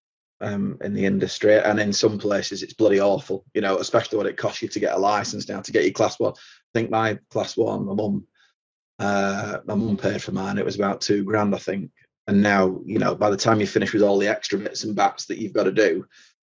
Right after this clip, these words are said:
um, it's, it's, uh, yeah, it, it, it's bloody expensive. And to start saying,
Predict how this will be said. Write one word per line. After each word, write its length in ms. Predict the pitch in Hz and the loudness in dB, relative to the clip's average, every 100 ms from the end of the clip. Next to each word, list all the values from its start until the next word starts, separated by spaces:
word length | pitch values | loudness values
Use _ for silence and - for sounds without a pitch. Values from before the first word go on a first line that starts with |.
| _ _ - | _ _ -4
um, 920 | 104 104 101 101 98 98 98 101 98 - _ _ _ _ _ _ _ _ _ _ _ _ | 2 2 2 0 0 -2 -4 -6 -8 -14 _ _ _ _ _ _ _ _ _ _ _ _
it's, 400 | - 110 - - - | -4 -4 -4 -8 -6
it's, 320 | 107 98 - | -8 -6 -4
uh, 260 | 110 110 131 - _ - - _ _ _ _ _ _ _ _ _ | -4 -4 -6 -12 _ -8 -8 _ _ _ _ _ _ _ _ _
yeah, 220 | 127 110 90 | 2 4 4
it, 240 | 113 - | 0 0
it, 120 | 107 - | -2 -2
it's 320 | 117 - - | -4 -4 -4
bloody 220 | 131 101 | 0 2
expensive. 560 | 92 - 120 117 107 90 | 0 0 0 0 0 -4
And 80 | 98 | -6
to 80 | - | -2
start 300 | 117 113 - | 2 2 2
saying, 280 | 110 101 | 0 0